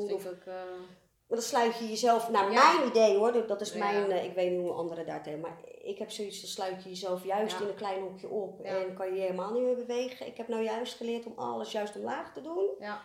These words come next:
Speaker 2: en
Speaker 1: En
Speaker 2: lekker
Speaker 1: van
Speaker 2: mijn
Speaker 1: binnenuit op te
Speaker 2: ruimte
Speaker 1: vullen.
Speaker 2: te
Speaker 1: Ja, precies.
Speaker 2: vergroten.
Speaker 1: Ja.
Speaker 2: Maak je maar groot in plaats van je op te
Speaker 1: Is, ja,
Speaker 2: sluiten
Speaker 1: want
Speaker 2: in
Speaker 1: ga je
Speaker 2: een
Speaker 1: weer
Speaker 2: of ander
Speaker 1: klein maken wat
Speaker 2: bubbeltje.
Speaker 1: je je leven lang
Speaker 2: Toch?
Speaker 1: al hebt gedaan. Ja, ik ben het daar helemaal
Speaker 2: Ja,
Speaker 1: mee eens.
Speaker 2: dus
Speaker 1: Ja, ik
Speaker 2: dat,
Speaker 1: zeg dat ook
Speaker 2: eh,
Speaker 1: altijd.
Speaker 2: ja,
Speaker 1: Ja,
Speaker 2: dat doe ik
Speaker 1: inderdaad.
Speaker 2: ook, eh, elke
Speaker 1: Krachtig van
Speaker 2: ochtend.
Speaker 1: binnenuit, je hart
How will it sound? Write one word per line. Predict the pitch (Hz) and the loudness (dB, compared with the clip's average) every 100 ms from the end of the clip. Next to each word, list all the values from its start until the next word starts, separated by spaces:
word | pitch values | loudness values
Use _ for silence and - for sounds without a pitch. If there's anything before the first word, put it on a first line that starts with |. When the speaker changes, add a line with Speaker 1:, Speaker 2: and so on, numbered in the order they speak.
| - | -8
Speaker 2:
en | 220 | -2
Speaker 1:
En | |
Speaker 2:
lekker | 247 247 | 0 2
Speaker 1:
van | 269 | 4
Speaker 2:
mijn | 240 | 4
Speaker 1:
binnenuit | 247 240 | 6 6
op | 240 | 6
te | 240 226 220 | 4 4 4
Speaker 2:
ruimte | 220 214 | 4 4
Speaker 1:
vullen. | 208 170 | 0 0
Speaker 2:
te | |
Speaker 1:
Ja, | 233 240 | 0 -2
precies. | 226 196 180 170 - | 0 2 4 2 0
Speaker 2:
vergroten. | 180 170 - - | 0 0 -6 -10
Speaker 1:
Ja. | 208 220 | -4 0
Speaker 2:
Maak | 302 320 | 0 -2
je | - | -2
maar | 277 | -2
groot | 277 320 427 339 - | 0 2 4 4 4
in | 220 | 0
plaats | 208 185 - | 2 2 0
van | 196 196 - | -4 -4 -2
je | 214 - | 0 2
op | 254 | 2
te | 262 | 0
Speaker 1:
Is, | |
ja, | - | 2
Speaker 2:
sluiten | 330 320 262 | 6 8 8
Speaker 1:
want | 220 | 6
Speaker 2:
in | 202 | 6
Speaker 1:
ga | 247 | 6
je | |
Speaker 2:
een | - | 6
Speaker 1:
weer | 269 | 4
Speaker 2:
of | 277 | 6
ander | 269 | 6
Speaker 1:
klein | 330 | 6
maken | 294 240 | 6 6
wat | 254 | 6
Speaker 2:
bubbeltje. | 262 254 254 | 6 6 6
Speaker 1:
je | |
je | 254 | 6
leven | 269 269 262 | 6 4 4
lang | 302 | 10
Speaker 2:
Toch? | 571 | 12
Speaker 1:
al | - | 12
hebt | - | 8
gedaan. | - 214 208 220 | 2 0 2 2
Ja, | 262 | 2
ik | 277 | 2
ben | 269 | -2
het | 294 | -2
daar | 285 | 0
helemaal | 277 294 | 0 2
Speaker 2:
Ja, | 226 | 2
Speaker 1:
mee | 262 | 2
eens. | 226 | 0
Speaker 2:
dus | 226 | 0
Speaker 1:
Ja, | 247 | 0
ik | 262 | 0
Speaker 2:
dat, | 254 | 0
Speaker 1:
zeg | 226 | 2
dat | 220 | 2
ook | 214 | 2
Speaker 2:
eh, | |
Speaker 1:
altijd. | 208 202 190 214 | 0 0 0 0
Speaker 2:
ja, | 185 | 0
Speaker 1:
Ja, | 180 | -2
Speaker 2:
dat | |
doe | 185 | -4
ik | 196 | -2
Speaker 1:
inderdaad. | 214 180 180 170 - | -4 -4 -6 -8 -8
Speaker 2:
ook, | |
eh, | 170 170 170 165 165 | -8 -6 -6 -6 -8
elke | 170 - | -8 -8
Speaker 1:
Krachtig | 226 240 233 220 | -8 -6 -10 -10
van | 214 | -8
Speaker 2:
ochtend. | 208 | -6
Speaker 1:
binnenuit, | 226 226 - 196 202 208 | -4 -4 -6 -8 -10 -10
je | 202 | -12
hart | 190 208 208 | -10 -10 -12